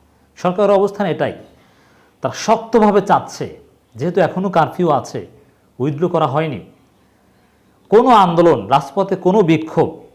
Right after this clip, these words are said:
এগুলো সরকার চাচ্ছে না। এটা সরকারের জন্য এখন মারাত্মক গায়ের জ্বালা সৃষ্টি করে। কিন্তু রাজপথ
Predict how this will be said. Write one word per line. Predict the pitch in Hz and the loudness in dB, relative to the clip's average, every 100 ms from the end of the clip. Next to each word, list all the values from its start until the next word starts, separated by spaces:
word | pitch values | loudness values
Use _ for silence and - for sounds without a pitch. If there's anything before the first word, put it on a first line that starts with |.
| _ _ | _ _
এগুলো | 151 156 180 170 | -6 -2 -2 -2
সরকার | - 170 156 151 131 - | -2 -4 -2 -2 -2 -2
চাচ্ছে | 110 - - | -6 -6 -14
না। | 104 87 - _ _ _ _ _ | -10 -12 -12 _ _ _ _ _
এটা | 143 151 | -12 -12
সরকারের | - 165 151 165 151 | -4 -4 0 0 0
জন্য | 156 156 | -4 -8
এখন | 151 147 | -8 -10
মারাত্মক | 107 127 165 160 - 190 135 - | -4 0 0 -2 -6 -4 -4 -2
গায়ের | 139 135 120 | 0 0 -4
জ্বালা | 135 127 | -4 -2
সৃষ্টি | 127 127 - 120 | -2 -8 -14 -14
করে। | 101 82 - _ _ _ _ _ _ _ _ _ _ - | -14 -16 -20 _ _ _ _ _ _ _ _ _ _ -8
কিন্তু | 147 175 131 170 - - _ _ _ _ _ _ | -4 -2 -2 -4 -12 -20 _ _ _ _ _ _
রাজপথ | 98 117 151 - - - - 143 | -2 2 2 0 -12 -12 -2 0